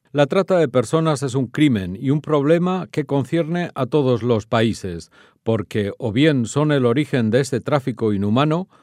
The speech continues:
se utilizan como puntos de tránsito o son el destino para los cautivos. De esos y otros aspectos de este problema mundial y de las medidas que deberían aplicarse para impedirlo,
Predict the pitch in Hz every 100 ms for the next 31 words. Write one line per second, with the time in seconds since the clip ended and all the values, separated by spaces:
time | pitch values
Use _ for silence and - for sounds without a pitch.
0 | _ _ - 120 104 107 139 151 135 104
1 | 107 104 - 165 135 120 85 104 - 160
2 | 135 147 131 156 151 - _ - 139 127
3 | 190 180 156 113 107 - 160 139 104 90
4 | 98 98 98 87 - 107 110 165 120 80
5 | 73 - - _ _ _ - 139 180 185
6 | 170 139 - 151 156 151 131 127 113 165
7 | 135 131 104 101 117 - 120 101 - 104
8 | 123 131 113 104 101 113 143 175 - _
9 | _ - 131 135 127 120 135 131 185 135
10 | 90 - 120 107 104 107 127 120 117 113
11 | 110 143 - 120 107 107 107 113 156 180
12 | 165 175 170